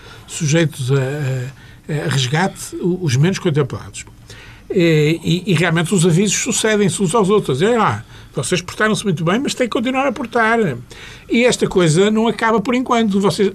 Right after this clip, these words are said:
têm lido, leram, isto hoje é constante nos jornais. Isto não acaba por enquanto. Não acaba quando vocês terminarem, eh, terminar o prazo e atingirem os,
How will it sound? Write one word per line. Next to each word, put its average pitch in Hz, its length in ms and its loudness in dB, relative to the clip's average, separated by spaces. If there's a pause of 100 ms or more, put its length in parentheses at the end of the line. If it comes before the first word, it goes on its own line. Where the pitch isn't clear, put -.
(140)
têm 208 180 4
lido, 196 400 2
leram, 196 260 4 (760)
isto 202 280 0
hoje 220 200 4
é 226 80 2
constante 226 440 0
nos 220 140 0
jornais. 196 460 2 (320)
Isto - 200 -4
não 285 80 4
acaba 254 320 2
por 254 120 -4
enquanto. 220 840 0
Não 170 140 2
acaba 151 360 0
quando 196 300 0
vocês 208 360 0
terminarem, 233 800 0 (360)
eh, 311 140 -4
terminar 196 540 2
o 202 80 4
prazo 196 540 2
e 208 300 4
atingirem 214 720 2
os, 220 300 -2